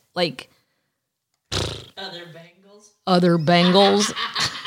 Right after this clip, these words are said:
Speaker 1: <laughs> He's hanging out with other douchey jockeys. And then there's, there's all kinds of football players that are totally cool when you see him interviewed, and I don't think they would say things like that. It's just, he's a bad representative for,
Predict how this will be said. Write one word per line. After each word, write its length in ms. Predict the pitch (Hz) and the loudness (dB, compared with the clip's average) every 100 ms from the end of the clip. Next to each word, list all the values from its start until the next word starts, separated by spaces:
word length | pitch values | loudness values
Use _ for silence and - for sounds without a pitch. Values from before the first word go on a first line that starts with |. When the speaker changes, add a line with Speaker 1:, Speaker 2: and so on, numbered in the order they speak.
| - - - _ | -16 -18 -20 _
Speaker 1:
<laughs> 960 | _ - - - _ - - - - | _ -20 -20 -20 _ -20 -18 -16 -12
He's 280 | - 233 220 | -2 0 2
hanging 280 | 233 208 196 | 2 2 2
out 220 | 185 175 | 2 2
with 120 | 165 | 0
other 480 | 170 175 175 170 156 - _ - | 0 0 0 0 -4 -10 _ -14
douchey 420 | 156 185 185 190 | -4 0 0 0
jockeys. 800 | 165 175 170 170 180 180 185 - - _ | 2 4 4 2 0 0 -2 -8 -14 _
And 160 | 175 208 | 2 4
then 140 | 226 | 6
there's, 260 | 233 233 - | 6 4 4
there's 320 | 247 240 214 | 4 4 4
all 180 | 247 247 | 4 4
kinds 240 | 285 294 | 2 0
of 80 | 285 | 2
football 320 | 240 214 214 | 0 2 2
players 360 | - 220 226 214 | 2 2 2 2
that 100 | 220 | 0
are 80 | 220 | 0
totally 600 | 233 226 226 226 220 208 _ _ _ _ _ _ - | 0 0 2 0 0 -4 _ _ _ _ _ _ -2
cool 340 | 262 294 262 | 0 2 2
when 140 | 190 | 0
you 80 | 180 | 0
see 180 | - 190 | -2 0
him 80 | 202 | 2
interviewed, 460 | 208 247 185 156 | 2 2 2 2
and 80 | 147 | 2
I 80 | 170 | 2
don't 200 | 190 - | 2 0
think 200 | 220 220 | 0 2
they 100 | 233 | 2
would 140 | 214 | 0
say 200 | - 226 | -2 -2
things 320 | 285 180 147 139 | -2 -4 -4 -4
like 200 | 123 135 | -8 -8
that. 260 | 117 90 | -8 -8
It's 180 | 160 - | -6 -6
just, 200 | 196 185 | -6 -4
he's 200 | 233 214 | -4 -6
a 40 | |
bad 340 | 170 156 156 147 | -6 -4 -6 -4
representative 720 | 110 143 131 98 98 104 - | -6 -6 -8 -8 -8 -10 -10
for, 260 | 107 104 | -6 -6